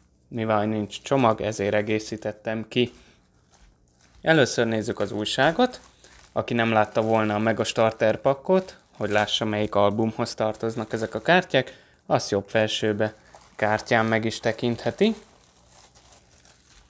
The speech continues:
Szuper, tök jó, egészen magas értékelésekkel, királyság,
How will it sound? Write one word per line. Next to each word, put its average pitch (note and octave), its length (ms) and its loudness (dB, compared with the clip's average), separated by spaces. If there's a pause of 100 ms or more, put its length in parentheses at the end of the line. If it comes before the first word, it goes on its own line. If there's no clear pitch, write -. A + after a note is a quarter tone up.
(220)
Szuper, C3+ 720 4 (920)
tök - 240 -2
jó, E3 400 4 (440)
egészen A2 500 -4
magas A2 360 0
értékelésekkel, A2+ 1200 0 (680)
királyság, G#2+ 680 0